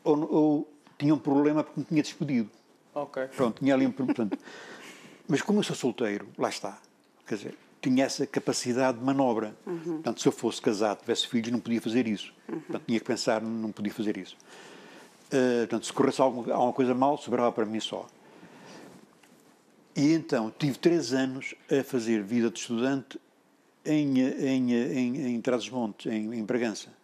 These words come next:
Speaker 1: Eh, tive lá três anos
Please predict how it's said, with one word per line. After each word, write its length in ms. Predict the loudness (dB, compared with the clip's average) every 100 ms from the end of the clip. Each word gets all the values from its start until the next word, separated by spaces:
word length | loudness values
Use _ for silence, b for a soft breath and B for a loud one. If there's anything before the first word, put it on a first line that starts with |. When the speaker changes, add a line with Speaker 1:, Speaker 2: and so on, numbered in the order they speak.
| _ _ b b b b b b b _ _ _ _ _ _ _
Speaker 1:
Eh, 920 | 2 4 4 4 2 2 0 -2 -8 -2
tive 200 | 0 2
lá 120 | 0
três 340 | 0 0 2
anos 480 | 2 0 -2 -6 -10